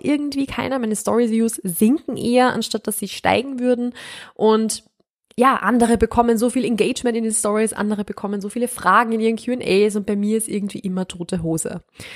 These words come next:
Und deshalb sprechen wir heute mal so über Gründe, ich kann noch gar nicht sagen, wie viele,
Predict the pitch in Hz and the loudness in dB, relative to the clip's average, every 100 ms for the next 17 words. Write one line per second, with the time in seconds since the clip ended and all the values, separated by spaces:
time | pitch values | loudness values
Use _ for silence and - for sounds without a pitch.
0 | - - - - 220 233 233 - _ _ | -18 -20 -12 0 2 2 0 -8 _ _
1 | 269 339 349 - 277 247 233 254 254 233 | 0 2 0 0 -2 0 0 0 -2 -4
2 | 220 214 220 220 220 302 _ 277 190 - | -4 -2 0 2 0 -2 _ -18 -18 -18
3 | _ _ - 185 214 240 311 226 180 196 | _ _ -16 -6 2 4 4 2 2 4
4 | 269 - 262 254 240 254 247 240 233 226 | 4 0 -4 -4 -4 -4 -2 -4 -4 -6
5 | - 247 185 | -4 -2 0